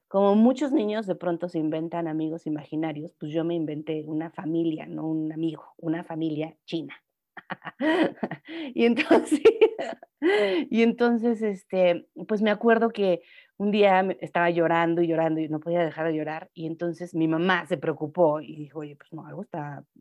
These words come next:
pasando grave", y yo como que no le, no le decía. Entonces, ella le llamó a mi papá y le dijo, "Oye, algo está raro,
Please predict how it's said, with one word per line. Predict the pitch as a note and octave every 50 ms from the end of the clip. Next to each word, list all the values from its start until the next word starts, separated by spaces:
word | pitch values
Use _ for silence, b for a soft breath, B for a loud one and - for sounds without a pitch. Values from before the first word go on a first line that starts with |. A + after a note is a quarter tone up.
| - _ _ _
pasando | - - - - D#3+ D#3 D3+ D3
grave", | D3+ D#3+ F#3+ A#3+ C4+ F#3 - - -
y | D#3+ F3 E3
yo | G3 G3+ G3+
como | C#4 C4 A#3 F#3
que | F3+ F3
no | F3+ F#3+
le, | G#3+ G#3+ G#3+ -
no | F#3 F#3+ A3 B3+
le | C4+ G#3
decía. | E3 D#3 - F#3 F3 - - - _ _ _ _ _ _ _ _ -
Entonces, | F#3+ F#3 G3+ A3 A3+ G#3+ A#3+ A#3+ A#3+ - _ _ _ _ - - - _ _
ella | - F#3 F#3 F3+ F3+
le | F3+ E3 D#3+ D#3
llamó | D#3+ D#3 D#3 D#3
a | D#3+
mi | E3+ F3
papá | F#3+ G3 F#3+ A#3 G#3 F#3 G3 - -
y | - E3+
le | D#3+
dijo, | D#3 D3+ D#3 - D3+
"Oye, | D#3 D3 C#3+ - _ _ _ _ _ _
algo | - D3+ E3 F3 G3+ C4
está | B3+ C4 A#3 A3+ A3+ A3+ A3+ -
raro, | - D3+ E3+ E3 D#3+ D#3 D3 D3+ E3+ -